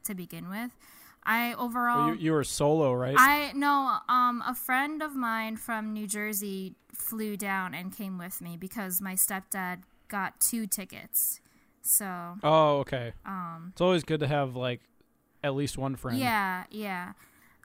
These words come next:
Speaker 1: I mean, if I, even if I did went solo, uh, if that was the case, um, I probably wouldn't have gotten a, as much stuff as I did, 'cause one of the figures was a, was a,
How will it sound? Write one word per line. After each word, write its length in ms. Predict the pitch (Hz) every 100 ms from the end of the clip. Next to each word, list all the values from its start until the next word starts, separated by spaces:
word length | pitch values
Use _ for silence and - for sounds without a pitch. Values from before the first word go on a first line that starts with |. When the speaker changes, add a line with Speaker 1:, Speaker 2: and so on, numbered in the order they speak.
| -
Speaker 1:
I 100 | 262
mean, 260 | 285 277 285 -
if 300 | 294 302 311
I, 60 | 330 -
even 240 | 302 339
if 160 | 330 302
I 80 |
did 260 | 233 226 208
went 240 | 214 208 -
solo, 720 | - 196 202 233 262 277 285 _ - -
uh, 280 | 208 180 170
if 120 | - -
that 240 | 190 165
was 180 | 214 214
the 80 | 240
case, 460 | 277 269 294 - - _ _ _
um, 520 | 208 202 180 175 180 - _ _ _ _ _ _
I 160 | - 214
probably 840 | 202 233 202 208 196 202 196 190 185
wouldn't 500 | 180 190 185 196 214
have 300 | 214 196 190
gotten 420 | 185 180 180 190
a, 260 | - 185 - _ _
as 260 | 202 185 196
much 180 | 185 -
stuff 400 | - 180 180 185
as 200 | 180 180
I 140 | 170
did, 400 | 170 170 180 240 - - - _
'cause 200 | 247 202
one 220 | 202 208
of 100 | 226
the 80 | 214
figures 480 | - 208 202 214 202
was 160 | 202 190
a, 340 | 175 170 - - _ _
was 180 | 208
a, 80 | 190